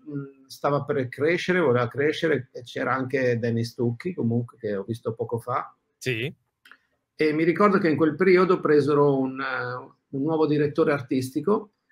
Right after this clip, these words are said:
Speaker 1: che voleva dare una svolta alla radio, completandola con dei jingle, delle sigle, queste cose, un notiziario, perché comunque era una radio che andava così,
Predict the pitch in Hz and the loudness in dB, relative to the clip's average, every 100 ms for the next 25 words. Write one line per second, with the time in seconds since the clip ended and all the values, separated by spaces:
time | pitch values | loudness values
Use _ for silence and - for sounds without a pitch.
0 | _ - 135 127 135 147 147 143 143 135 | _ -4 -2 0 2 2 2 0 -2 -2
1 | 123 135 156 180 143 147 170 180 160 127 | -2 0 2 4 6 4 4 4 4 4
2 | 123 120 117 120 139 123 127 151 143 139 | 2 0 -2 -2 -2 -2 -2 -2 0 -2
3 | 135 139 135 131 120 185 180 180 165 175 | -2 -2 -2 -2 -2 0 2 2 4 4
4 | 175 156 120 127 - 170 151 131 127 120 | 4 2 -2 -6 0 0 0 -4 -4 -6
5 | 190 143 151 143 160 139 139 156 170 - | -6 -2 0 2 2 2 -2 -2 -2 -2
6 | - 147 139 143 160 180 160 131 180 131 | 0 2 4 2 0 -2 -2 0 0 0
7 | 135 123 123 120 127 127 120 113 113 113 | -2 -2 -2 -2 -2 -4 -6 -8 -6 -6
8 | 113 104 131 104 95 | -6 -8 -8 -8 -10